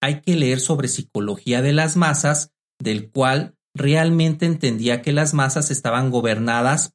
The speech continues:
por lazos afectivos. Para más información, búscate el libro de Psicología de las Masas de Sigmund Freud. Básicamente, la teoría de las masas es que un individuo no se comporta de igual manera cuando está solo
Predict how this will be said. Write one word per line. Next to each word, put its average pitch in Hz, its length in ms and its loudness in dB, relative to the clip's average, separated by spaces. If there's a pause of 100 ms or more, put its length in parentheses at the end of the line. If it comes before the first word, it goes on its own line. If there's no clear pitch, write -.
por 113 200 -2
lazos 113 380 -2
afectivos. 101 800 -8 (100)
Para 107 220 -4
más 123 240 0
información, 156 880 2
búscate 135 480 -2
el 135 120 2
libro 131 580 0
de 107 240 -4
Psicología 104 560 -4
de 117 100 -2
las 131 240 0
Masas 147 640 2 (280)
de 110 120 -2
Sigmund 117 560 -2
Freud. 101 320 -4 (280)
Básicamente, 135 720 0
la 131 160 0
teoría 110 320 0
de 131 120 0
las 143 240 0
masas 147 600 0 (300)
es 127 220 0
que 151 100 -2
un 151 100 4
individuo 139 720 0
no 156 240 4
se 185 220 0
comporta 131 520 0
de 143 60 2
igual 120 280 2
manera 135 520 0
cuando 110 240 -2
está 127 240 -2
solo 165 560 0